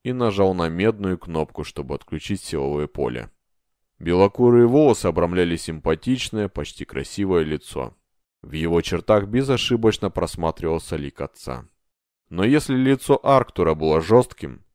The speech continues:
то в чертах Валериана присутствовала мягкость,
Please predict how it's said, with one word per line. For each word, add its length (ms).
то 140
в 80
чертах 460
Валериана 680
присутствовала 640
мягкость, 680